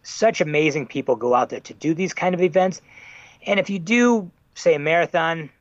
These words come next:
you go out, you run the marathon, you go home. This one, at the end of the day, everybody's hanging out in camp. Uh, food is prepared for you. We have, we have an incredible backcountry chef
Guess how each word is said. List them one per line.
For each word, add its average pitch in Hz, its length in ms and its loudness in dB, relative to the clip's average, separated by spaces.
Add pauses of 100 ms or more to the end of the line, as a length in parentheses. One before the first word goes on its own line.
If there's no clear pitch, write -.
you 147 140 -14
go 160 160 4
out, 160 260 2
you 135 100 -8
run 151 140 -2
the 156 60 -4
marathon, 151 480 -2
you 127 80 -6
go 127 180 4
home. 113 320 -8 (220)
This 196 240 -4
one, 175 260 2
at 143 200 -4
the 135 120 -6
end 170 140 -2
of 190 80 -4
the 202 100 0
day, 143 300 2
everybody's 135 480 -2
hanging 147 320 -4
out 170 160 4
in 180 100 -2
camp. 135 340 -4 (460)
Uh, 120 160 -4
food 151 280 -4
is 160 120 2
prepared 147 440 0
for 151 160 0
you. 156 200 2
We 135 100 2
have, 123 340 2 (200)
we 131 80 -4
have 123 100 -2
an 127 80 -8
incredible 135 800 0
backcountry 139 580 -2
chef - 460 -2